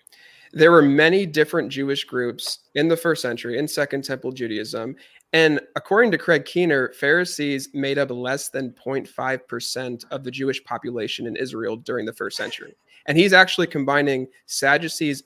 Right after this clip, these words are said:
Essenes, and Pharisees in, in that point five percent, less than point five percent. So this is a very, very small percentage of the Jewish population. They don't represent all of Jews. Remember also that Jesus is a Jew himself. He's strongly, he is strongly criticizing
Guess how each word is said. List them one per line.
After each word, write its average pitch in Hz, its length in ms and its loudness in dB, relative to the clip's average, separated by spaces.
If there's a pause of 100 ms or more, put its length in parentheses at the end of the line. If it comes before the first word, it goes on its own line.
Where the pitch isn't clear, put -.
Essenes, 131 400 -2
and 113 120 -10
Pharisees - 680 -6
in, 113 260 -10
in 127 140 -8
that 113 160 -8
point 117 240 -10
five - 180 -10
percent, - 320 -14
less 127 220 -8
than 113 100 -10
point - 480 -12
five 113 180 -10
percent. - 280 -12 (420)
So 151 300 2 (180)
this 165 180 -2
is 240 140 2
a 127 220 4
very, 147 480 4
very 135 340 2
small 135 500 -2
percentage 127 480 -6
of 123 60 -6
the 120 80 -10
Jewish 123 220 -4
population. 127 560 -6
They 143 100 0
don't 147 320 0
represent 131 480 -6 (100)
all 123 220 -6
of 110 80 -12
Jews. - 380 -12 (800)
Remember 175 420 6
also 160 380 2
that 143 220 0
Jesus 156 500 0
is 139 80 -8
a 131 80 -4
Jew 135 200 -6
himself. 120 680 -8 (160)
He's 151 260 -6
strongly, 175 640 -2
he 170 160 -4
is 139 160 -4
strongly 156 420 -2
criticizing 131 760 -6